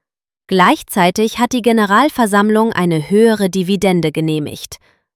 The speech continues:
Neu zahlt Valiant sechs Franken je Aktie,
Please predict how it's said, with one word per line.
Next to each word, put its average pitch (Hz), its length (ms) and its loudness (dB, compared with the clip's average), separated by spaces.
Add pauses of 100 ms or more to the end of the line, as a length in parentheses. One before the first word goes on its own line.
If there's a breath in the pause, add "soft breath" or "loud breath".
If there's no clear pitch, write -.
Neu 180 340 4
zahlt 226 400 0
Valiant 220 420 2
sechs - 340 -4
Franken 214 440 -4
je 160 220 -2
Aktie, - 500 -6